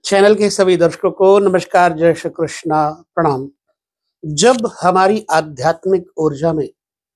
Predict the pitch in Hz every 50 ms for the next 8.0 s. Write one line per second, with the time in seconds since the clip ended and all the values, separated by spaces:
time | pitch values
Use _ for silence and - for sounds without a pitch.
0 | _ _ _ _ _ _ _ _ - 202 - - 254 247 - - 190 175 - 170
1 | 165 160 165 - - 147 - _ - 170 147 139 135 139 _ _ _ _ _ _
2 | _ _ _ _ 120 147 156 151 165 160 175 185 180 190 156 - - 147 127 -
3 | - - _ _ _ _ _ _ _ _ _ _ _ _ _ _ _ _ _ _
4 | _ _ _ _ _ _ _ _ _ - 233 208 180 - - - - 175 190 196
5 | 196 196 180 - - - 180 160 - _ - 160 160 147 143 135 120 139 - _
6 | 120 120 110 _ - - - - 117 _ _ _ _ _ _ _ _ _ _ _
7 | _ - - - - 196 165 151 147 143 139 127 165 180 180 175 196 202 202